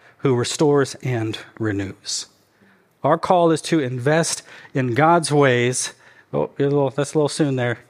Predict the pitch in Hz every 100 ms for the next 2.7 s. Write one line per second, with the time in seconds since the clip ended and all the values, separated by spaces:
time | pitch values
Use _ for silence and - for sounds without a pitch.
0 | - 151 143 147 147 139 139 147 139 -
1 | _ - - _ _ _ _ _ _ _
2 | 151 143 139 131 127 143